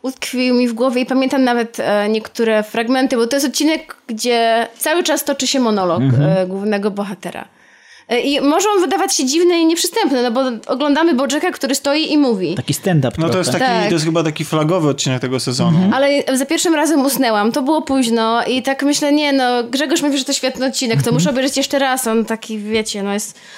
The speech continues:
Speaker 1: moim filmowym tutaj
Speaker 2: <laughs>
Speaker 1: autorytetem. Obejrzałam jeszcze raz i
Speaker 2: I co,
Speaker 1: nie
Speaker 2: i
Speaker 1: śpiąca
Speaker 2: chwyciło?
Speaker 1: i chwyciło, tak, i pamiętam go
Speaker 2: Cieszę.
Speaker 1: naprawdę do dziś. Warto obejrzeć tę
Speaker 3: A,
Speaker 1: serię.
Speaker 3: to jest,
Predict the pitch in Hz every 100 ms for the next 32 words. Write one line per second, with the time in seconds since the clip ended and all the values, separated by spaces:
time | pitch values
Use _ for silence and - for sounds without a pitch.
0 | - 254 262 240 214 226 302 277 262 254
1 | 240 254 254 - 269 269 262 233 247 277
2 | - - - 233 269 285 294 254 - 254
3 | 240 262 - 220 190 117 156 - 233 208
4 | - - 277 311 320 - 269 320 277 262
5 | 262 - - 285 - 233 196 202 226 214
6 | 269 262 240 233 208 202 202 190 214 202
7 | 196 196 185 196 - - 220 269 302 -
8 | 233 226 247 269 339 247 254 214 190 165
9 | 180 - 202 233 -